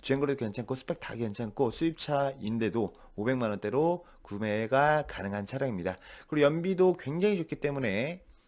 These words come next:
네, 기름값이나 이런 부분들도 부담스럽지 않게 타실 수 있어요. 주행거리 구만 팔천 킬로, 그리고 핸들 모습도 굉장히 깨끗합니다. 그리고 보시면 시트도 일 열, 이 열 상태 양호하고,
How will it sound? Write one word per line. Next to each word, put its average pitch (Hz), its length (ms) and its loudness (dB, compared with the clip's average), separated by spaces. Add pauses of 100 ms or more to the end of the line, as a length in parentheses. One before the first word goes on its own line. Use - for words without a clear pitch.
(180)
네, 90 220 -14 (320)
기름값이나 113 600 0 (180)
이런 98 180 -4
부분들도 113 720 0
부담스럽지 98 560 -6
않게 123 720 -2
타실 110 360 -6
수 107 320 -6
있어요. 92 360 -4 (360)
주행거리 151 300 0
구만 147 240 2
팔천 175 360 0
킬로, 117 460 2
그리고 127 160 2
핸들 170 220 -4
모습도 - 300 -8
굉장히 123 480 -4
깨끗합니다. 131 760 -4 (440)
그리고 120 140 -4
보시면 139 260 -2
시트도 175 400 0
일 165 140 0
열, 165 420 6
이 104 160 2
열 113 400 4
상태 123 640 -4
양호하고, 95 680 -2